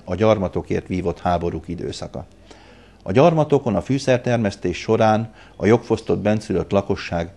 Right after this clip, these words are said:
mértéktelen kizsákmányolása folyt. A tizenkilencedik században csökkent a fűszerek iránti kereslet, és más termékek lettek a legfontosabb kereskedelmi cikkek. Az európai jómódú lakosság körében az élvezeti növények,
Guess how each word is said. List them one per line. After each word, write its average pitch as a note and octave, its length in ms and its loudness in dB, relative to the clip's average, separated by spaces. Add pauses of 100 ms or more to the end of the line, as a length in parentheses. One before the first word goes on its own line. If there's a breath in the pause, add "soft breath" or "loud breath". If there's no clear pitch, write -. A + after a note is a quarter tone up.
(100)
mértéktelen F2 840 0
kizsákmányolása E2+ 1000 -6
folyt. - 420 -10 (1120 loud breath)
A - 100 -8
tizenkilencedik A#2+ 800 0
században A2+ 680 2 (140)
csökkent G2+ 500 0
a F#2 80 0
fűszerek F2 460 -2
iránti F2 380 -4
kereslet, G#2+ 580 0 (360 loud breath)
és F#2 220 -4
más A2+ 280 4
termékek F#2 540 0
lettek F2+ 340 -2
a E2+ 60 0
legfontosabb F2 680 -4
kereskedelmi E2 640 -6
cikkek. - 600 -12 (800 loud breath)
Az - 160 -2
európai C#3 540 6
jómódú G#2+ 500 2
lakosság F#2+ 560 0
körében G2 380 0
az E2+ 140 -6
élvezeti G#2 480 2
növények, G2+ 640 0